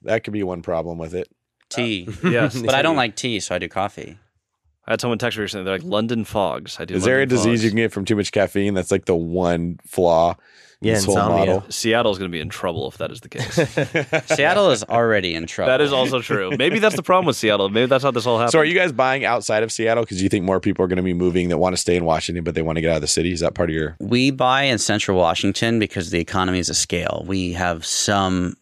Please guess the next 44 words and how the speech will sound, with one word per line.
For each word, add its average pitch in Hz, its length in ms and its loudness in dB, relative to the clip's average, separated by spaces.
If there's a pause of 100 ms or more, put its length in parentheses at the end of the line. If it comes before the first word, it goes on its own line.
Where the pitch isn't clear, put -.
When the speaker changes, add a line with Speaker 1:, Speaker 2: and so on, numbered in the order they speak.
(240)
Speaker 2:
well, - 220 0
we 220 80 6
have 156 140 4
a 110 40 0
significant 104 600 -2
market 87 280 -4
share 76 180 -2
in 82 80 -2
that 76 140 -2
area. - 320 -4 (320)
And 101 80 0
the 98 60 0
stuff 123 220 0
we 113 80 2
don't 95 180 0
own, 85 460 0
we 95 140 0
influence. 71 580 -6
Speaker 1:
It 117 40 4
has 107 120 2
nothing 120 260 2
to 101 60 2
do 98 100 6
with 87 140 4
economics. 71 560 0
It's 76 100 -2
just - 260 -2 (120)
economies 82 420 -2
of 73 80 -6
scale 80 140 0
and 76 80 -2
simplicity 78 540 -2
that - 120 -6
you 69 100 -8
mentioned - 380 -8
earlier. 50 300 -12 (180)
Speaker 2:
It's 143 220 -2
very 156 240 4
simple. 165 520 2 (200)
People 127 260 0
want 120 280 2
to 107 80 -6
live 117 180 2
there. 165 400 2